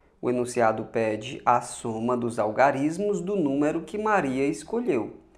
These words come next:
Ok, nós não sabemos qual foi o número que ela escolheu. O que podemos fazer? Podemos usar uma letra para representá-lo. Vamos usar aqui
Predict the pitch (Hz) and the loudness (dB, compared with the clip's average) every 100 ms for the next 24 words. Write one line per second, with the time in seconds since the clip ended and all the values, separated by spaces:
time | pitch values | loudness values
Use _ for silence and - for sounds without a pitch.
0 | _ _ _ _ - - - 143 107 - | _ _ _ _ 2 2 4 0 0 -6
1 | - - - 208 226 220 - - 208 226 | -20 -20 -6 2 4 4 -2 -4 -2 0
2 | 247 285 294 185 127 117 139 147 117 - | 2 0 2 6 6 6 2 0 -2 -6
3 | - 190 214 - - 170 196 190 151 160 | -4 2 2 2 0 2 2 0 0 0
4 | 165 180 190 226 214 180 185 190 - - | 0 -2 -4 -2 0 2 2 -2 -4 -2
5 | 165 139 135 - - _ _ _ - 233 | 0 0 -2 -6 -20 _ _ _ -4 -2
6 | 254 233 214 208 185 190 165 143 135 117 | -2 0 2 2 2 2 6 6 4 0
7 | - - _ _ _ - - - - 120 | -2 -12 _ _ _ -20 -20 -14 -2 0
8 | 120 120 117 127 117 113 117 - 127 123 | 0 0 0 0 2 2 2 -4 -4 0
9 | 165 143 143 190 202 233 - - 226 233 | 0 0 0 -2 -4 -6 -10 -6 -2 0
10 | 233 233 - 220 226 240 214 160 151 156 | -2 -4 -2 -2 -2 2 6 6 6 0
11 | - - - _ _ _ 165 240 240 196 | -12 -20 -20 _ _ _ 0 2 2 0
12 | 147 120 113 117 131 156 160 180 190 - | 2 4 4 4 2 2 2 -2 -2 -2